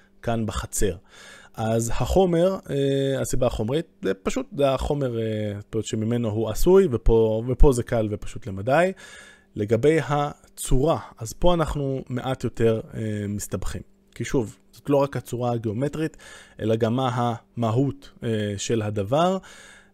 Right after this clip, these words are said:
אה, ואם אני, כדי לסבך את העניין טיפה, בואו לא נחשוב על עץ, אלא נחשוב על בן אדם. אה, נורא ברור שחלק מהמהות של בן אדם זה היותו יצור חושב, והיותו יצור חושב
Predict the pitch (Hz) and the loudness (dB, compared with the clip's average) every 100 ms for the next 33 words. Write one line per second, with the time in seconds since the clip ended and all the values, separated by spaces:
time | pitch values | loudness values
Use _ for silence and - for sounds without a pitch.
0 | - 113 113 113 117 113 113 113 - - | -8 -4 -2 0 0 -2 -2 -6 -10 -8
1 | 113 123 135 131 127 123 120 117 - - | -2 0 2 2 2 2 2 0 -6 -8
2 | 120 113 113 110 113 127 139 135 127 127 | 0 2 4 2 2 4 4 2 0 0
3 | 127 151 127 113 113 135 127 - 117 113 | -2 0 4 4 6 4 2 -2 0 0
4 | 113 143 139 117 110 107 101 - 117 113 | 0 -4 -2 -2 -2 -2 -8 -4 -4 -4
5 | 110 110 110 107 101 101 90 - _ - | -4 -2 -2 -4 -2 -4 -6 -16 _ -20
6 | - - _ _ 120 110 110 110 107 104 | -20 -20 _ _ -8 -6 -4 -4 -4 -6
7 | 107 - 110 120 143 139 147 - - 135 | -10 -6 0 4 6 4 2 -2 0 0
8 | - 120 113 131 143 127 117 113 123 123 | 0 -2 0 -2 -2 -2 0 0 0 -2
9 | 113 107 101 113 107 110 - 120 107 - | -4 -4 -4 -2 -2 -2 -4 -4 -2 -4
10 | 113 170 131 92 - _ 101 98 95 131 | -2 2 2 0 -14 _ -10 -8 -6 -2
11 | 123 120 117 147 131 - - 214 | 0 0 -2 -4 -2 -4 0 0